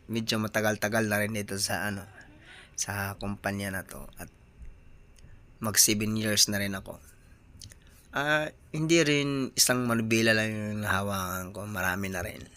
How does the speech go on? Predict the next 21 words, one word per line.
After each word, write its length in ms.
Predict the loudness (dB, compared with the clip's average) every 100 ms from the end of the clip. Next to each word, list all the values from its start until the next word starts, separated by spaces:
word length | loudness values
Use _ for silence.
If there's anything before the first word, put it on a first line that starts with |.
| -20 -6
So, 320 | -4 -4 -6 -12 -18 -20 -20 -20 -20 -20 -20 -20 -20 -20 -20 -20 -20 -20 -20 -20 -20 -4
different 480 | -2 2 4 4
talaga 400 | 0 -2 0 0
bag-, 240 | 0 -2 -4 -8
bawat 320 | -2 0 0 -2
min-, 320 | -6 -6 -6
bawat 480 | -2 0 0 -4 -6
unit. 320 | -8 -8 -12 -18 -18 -18 -14 -8
So, 320 | -4 -2 0
ganito 320 | -2 -2 -2
lang 240 | -2 -4
yun. 240 | -8 -12 -18 -20 -20 -20 -20 -20 -20 -20 -20 -20 -10
Medyo 400 | -4 -2 0 -2
may 240 | -2 -4 0
kalamaan 560 | 0 2 2 2 0
kasi 240 | -4 -6 -6
itong 160 | -6
ano 240 | -6 -6 -6
natin, 400 | -8 -8 -12 -12
eh, 80 |
man. 240 | -14 -14